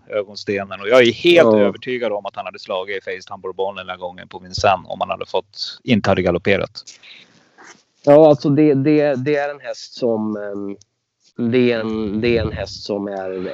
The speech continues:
Speaker 2: en på liksom hur många som helst. Han gick
Speaker 1: Mm.
Speaker 2: tolv och två i fjärde starten i
Speaker 1: Ja.
Speaker 2: september månad. Det, det är
Speaker 1: Ja.
Speaker 2: liksom, det fi-, det finns ju inte.
Speaker 1: Nej. Och när
Speaker 2: Och
Speaker 1: han
Speaker 2: då är
Speaker 1: kunga, kungapokalen där öppnade på en noll nio tror jag. Och sen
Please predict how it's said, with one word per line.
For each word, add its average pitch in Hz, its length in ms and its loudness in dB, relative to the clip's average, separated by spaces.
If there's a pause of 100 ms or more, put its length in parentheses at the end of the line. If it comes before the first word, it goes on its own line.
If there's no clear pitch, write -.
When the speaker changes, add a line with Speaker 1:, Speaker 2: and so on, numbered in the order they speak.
Speaker 2:
en 95 300 -12
på 92 340 -4
liksom 95 340 -10
hur 107 100 -4
många 92 220 -6
som 92 180 -12
helst. 95 400 -2
Han 110 120 2
gick 117 120 6
Speaker 1:
Mm. 120 180 6
Speaker 2:
tolv 110 360 6
och 110 120 2
två 113 280 0
i 101 80 -2
fjärde 101 540 -4
starten 107 680 -6
i 98 60 -10
Speaker 1:
Ja. 107 60 -8
Speaker 2:
september 95 680 4
månad. 95 500 0
Det, 101 240 4
det 95 140 0
är 95 40 4
Speaker 1:
Ja. 98 80 6
Speaker 2:
liksom, 92 320 -4
det 92 120 -4
fi-, - 180 -2
det 90 120 -6
finns 90 400 -4
ju 82 40 2
inte. - 320 -8 (380)
Speaker 1:
Nej. 87 380 -2 (200)
Och 104 100 0
när 107 80 10
Speaker 2:
Och 107 60 8
Speaker 1:
han 110 120 8
Speaker 2:
då 110 60 10
är 120 100 10
Speaker 1:
kunga, 101 240 2 (400)
kungapokalen 107 720 2
där 104 100 0
öppnade 104 340 -2
på 110 100 -6
en 101 200 -4
noll 101 240 -6
nio 104 300 -4
tror 101 280 -4
jag. 95 120 -2
Och 95 60 -6
sen 104 320 -4